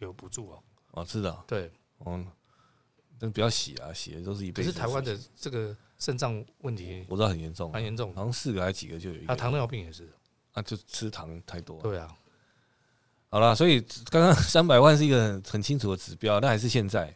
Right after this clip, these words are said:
Speaker 1: 嗯。
Speaker 2: 你随着通货膨胀，也许在十年就要四百了啊。
Speaker 1: 对啊，因为你现在一百，你去算算一百嘛。
Speaker 2: 所以各位哈，你们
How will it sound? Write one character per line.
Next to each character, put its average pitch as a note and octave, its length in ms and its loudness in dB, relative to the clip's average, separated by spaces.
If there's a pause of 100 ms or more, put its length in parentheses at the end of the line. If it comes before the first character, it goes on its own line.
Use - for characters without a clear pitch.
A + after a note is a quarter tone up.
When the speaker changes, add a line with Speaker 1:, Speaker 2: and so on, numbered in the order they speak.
(220)
Speaker 1:
嗯。 F#2 120 -12 (420)
Speaker 2:
你 B2+ 240 2
随 C3 220 2
着 C#3 80 4
通 D3 260 4
货 C#3 60 6
膨 A2 220 0
胀， A#2+ 160 4
也 B2+ 100 4
许 A2 100 0
在 A#2+ 120 4
十 - 200 -4
年 F#2+ 160 -4
就 G2 80 -4
要 F#2+ 80 -2
四 F2+ 200 -8
百 - 120 -16
了 - 200 -20
啊。 - 160 -20 (340)
Speaker 1:
对 F3+ 120 0
啊， - 20 -2
因 G3+ 100 0
为 C3+ 120 -2
你 A2 200 -10
现 F3 140 -4
在 F#3 60 -8
一 E3 60 -8
百， F2+ 180 -8
你 F2 60 -14
去 - 420 -10
算 C3+ 240 -2
算 C3 140 -4
一 B2+ 60 -8
百 E2+ 180 -12
嘛。 D2+ 120 -20 (280)
Speaker 2:
所 C#3 140 4
以 C3+ 40 4
各 D#3 160 8
位 D3+ 140 10
哈， G2+ 200 6
你 G2 80 0
们 B2 200 0